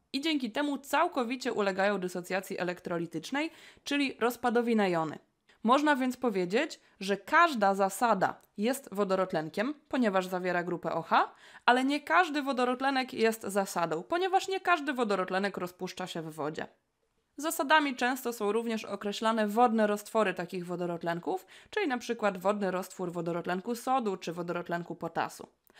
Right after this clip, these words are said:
No i właśnie, dochodzimy do kwestii tego, które wodorotlenki będą zasadami, a które nie. Oczywiście można sprawdzić to w tablicy rozpuszczalności i sprawdzić,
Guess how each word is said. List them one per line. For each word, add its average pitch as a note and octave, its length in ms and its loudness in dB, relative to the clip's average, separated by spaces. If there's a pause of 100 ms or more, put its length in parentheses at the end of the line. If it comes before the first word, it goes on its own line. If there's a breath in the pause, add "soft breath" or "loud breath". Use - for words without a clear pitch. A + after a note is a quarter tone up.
(180 loud breath)
No D4+ 120 -2
i G#4+ 100 2
właśnie, F3 380 0
dochodzimy B3 440 -4
do A3+ 120 -6
kwestii A3+ 440 -6
tego, F3+ 380 -4 (300 loud breath)
które C4 540 4
wodorotlenki F3 720 -2
będą F#3 380 2
zasadami, F3 680 -4 (120)
a G3+ 60 0
które A#3 320 2
nie. F3+ 160 0 (320 soft breath)
Oczywiście A#3 460 -4
można C#4 320 0
sprawdzić A3+ 580 0
to F#3 140 -4
w F#3 60 -16
tablicy G#3+ 380 -6
rozpuszczalności G3+ 1040 -4
i A3 100 -8
sprawdzić, A3 680 2